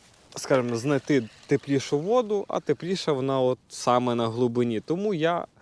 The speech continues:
одну палку закліпсував на такій середньо-дальній дистанції на глибині,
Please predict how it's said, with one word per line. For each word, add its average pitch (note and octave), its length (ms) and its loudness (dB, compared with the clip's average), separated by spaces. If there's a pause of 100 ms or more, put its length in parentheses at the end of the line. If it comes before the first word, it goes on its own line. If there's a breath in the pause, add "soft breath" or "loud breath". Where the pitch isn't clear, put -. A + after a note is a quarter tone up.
(920 soft breath)
одну D3 380 2
палку A#2+ 500 2
закліпсував B2 960 -2
на A#2 260 -2
такій F#2 640 -10
середньо-дальній A#2 1600 0
дистанції A3 760 -6
на G3+ 160 -6
глибині, G#3+ 580 -2